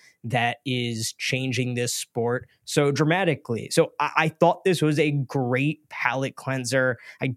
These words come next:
don't know that you could ask for much more than those two games coming down to the wire the way they did. I thought it was tremendously exciting a-, and really a great day of college football.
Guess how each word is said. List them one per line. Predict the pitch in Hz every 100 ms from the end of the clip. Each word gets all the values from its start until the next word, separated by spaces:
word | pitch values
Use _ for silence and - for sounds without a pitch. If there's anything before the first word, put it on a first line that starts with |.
| -
don't | 151 151
know | 156 147
that | 143 -
you | 104
could | 147 - -
ask | 120 120 -
for | 131
much | 131 127 143 -
more | 131 123 120 113 - -
than | 147 147
those | 139 143 139
two | 165 151
games | 139 131 131
coming | - 165 165
down | 139 131 165
to | 160
the | 151
wire | 120 143 127 120 107 - -
the | 143
way | 135 135
they | 127
did. | 120 110
I | 110
thought | 131 127
it |
was | 127 -
tremendously | - 135 127 123 123 120 - 131
exciting | 117 - 113 113 104 - -
a-, | - 156
and | 208 196
really | 208 175
a | 147
great | 143 135 123
day | 117
of | 110
college | - 107 107 107
football. | - 107 - -